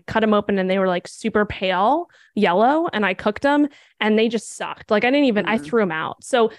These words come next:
Speaker 1: that's also, you know, if you're someone who always hears me talk about squash and you've gotten the unripe squash before, whether it's delicata or kabocha, and you're like, "What the hell is this lady talking about? This sucks." It's 'cause you haven't gotten ripe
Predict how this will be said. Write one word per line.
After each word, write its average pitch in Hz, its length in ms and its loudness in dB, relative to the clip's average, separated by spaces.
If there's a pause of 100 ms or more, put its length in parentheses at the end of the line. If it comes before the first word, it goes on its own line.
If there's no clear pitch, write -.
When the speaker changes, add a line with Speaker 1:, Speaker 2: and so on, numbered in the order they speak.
(100)
Speaker 1:
that's 247 160 2
also, 254 320 2
you 233 160 0
know, 208 120 0
if - 160 -6
you're 214 120 0
someone 214 320 0
who 208 140 4
always 202 280 2
hears 208 140 0
me 208 80 0
talk 202 160 -2
about 202 200 -2
squash 185 440 0
and 208 100 2
you've 202 220 0 (340)
gotten 202 600 2
the 220 140 0
unripe 196 440 0
squash 190 400 -2
before, 226 360 0
whether 190 220 2
it's 190 160 -4
delicata 185 560 -2 (100)
or 208 120 0
kabocha, 226 520 0 (240)
and 214 100 -2
you're 208 100 2
like, 196 120 0
"What 208 240 0
the 240 80 0
hell 220 200 2
is 202 80 0
this 202 160 -8
lady 202 240 -2
talking 180 320 -4
about? 220 240 0
This 196 120 -2
sucks." - 640 -4 (300)
It's 214 120 0
'cause 233 160 0
you 214 100 0
haven't 196 340 -4
gotten 165 520 -6 (160)
ripe 180 460 -6